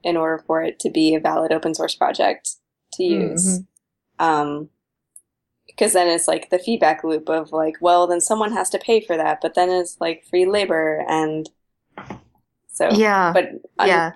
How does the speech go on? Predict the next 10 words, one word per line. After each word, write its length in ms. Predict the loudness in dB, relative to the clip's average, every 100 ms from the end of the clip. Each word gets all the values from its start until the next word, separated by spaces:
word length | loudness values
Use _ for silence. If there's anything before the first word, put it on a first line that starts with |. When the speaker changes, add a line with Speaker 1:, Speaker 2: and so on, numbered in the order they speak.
| _
Speaker 1:
yeah, 420 | 0 2 2 -2 -8 _ _ _ _ -4
it 220 | -4 -4 -6
gets 280 | -4 -2 -4
kind 220 | -4 -2
of 240 | -2 -2 -8 _ _
circular. 640 | -8 -4 -4 -2 -2 -2 -8 _ _ _ _ -4
Speaker 2:
Right, 320 | -2 -2 -4
definitely. 720 | -4 -4 -6 -8 -6 -8 -8
I 100 | -4
mean, 400 | -2 -2 -4 -6